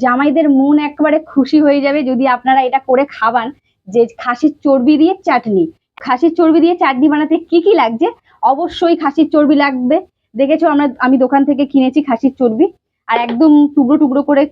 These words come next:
কেটে এনেছি, একদম কুচি কুচি করে। লাগবে চিনি, আমসত্ত্ব, খেজুর আর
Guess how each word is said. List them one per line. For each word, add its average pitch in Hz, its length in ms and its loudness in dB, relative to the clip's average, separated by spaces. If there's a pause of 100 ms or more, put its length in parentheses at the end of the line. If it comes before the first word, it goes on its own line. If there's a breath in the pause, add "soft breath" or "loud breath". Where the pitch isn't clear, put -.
(120)
কেটে 269 320 -2
এনেছি, 247 280 -2 (180)
একদম 294 300 -2
কুচি 294 220 0
কুচি 277 180 -2
করে। 294 200 0 (500)
লাগবে 247 320 -2 (160)
চিনি, 294 260 4 (220)
আমসত্ত্ব, 262 480 -2 (140)
খেজুর 254 460 0 (420)
আর 285 140 -2